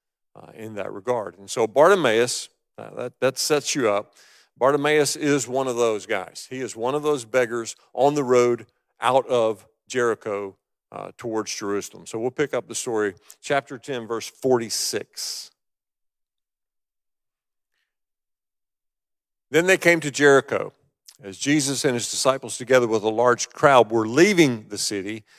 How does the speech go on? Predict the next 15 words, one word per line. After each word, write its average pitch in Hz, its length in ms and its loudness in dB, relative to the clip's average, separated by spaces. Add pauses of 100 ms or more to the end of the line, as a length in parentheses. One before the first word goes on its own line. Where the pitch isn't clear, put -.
(260)
a 104 80 -8
blind 143 520 0
man, 104 280 -4
Bartimaeus, 104 720 4
which 110 200 -10
means 113 260 -6
son 127 240 0
of 113 120 -6
Timaeus, 123 600 -2 (340)
was 120 120 -4
sitting 143 320 0
by 120 120 4
the 117 80 2
roadside 113 680 0
begging. 98 380 -6